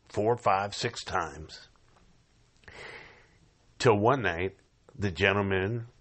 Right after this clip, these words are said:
went to see his girlfriend, and to get to the bridge was a hairpin turn. Well, he was going too fast on his motorcycle. He went off and into the ditch and killed himself.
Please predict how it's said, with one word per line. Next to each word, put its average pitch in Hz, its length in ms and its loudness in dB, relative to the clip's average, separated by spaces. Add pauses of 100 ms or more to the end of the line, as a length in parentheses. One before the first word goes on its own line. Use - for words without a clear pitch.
(180)
went 92 260 0
to 104 80 -6
see 110 200 -4
his 107 140 0
girlfriend, 90 640 -2 (300)
and 110 640 2 (140)
to 120 100 0
get 160 280 0
to 165 100 0
the 107 120 0
bridge 101 720 0 (500)
was 107 220 4
a 98 60 4
hairpin 113 720 2
turn. 101 420 0 (640)
Well, 123 100 4
he 110 140 0
was 95 140 -4
going 101 260 -2
too 135 220 -4
fast 107 420 -2
on 95 140 0
his 87 120 -6
motorcycle. 117 800 -2 (500)
He 101 120 -6
went 98 400 2
off 104 760 2 (680)
and 90 540 -2 (140)
into 110 280 0
the 101 140 0
ditch 90 360 -6
and 87 100 -6
killed 82 260 -4
himself. - 600 -8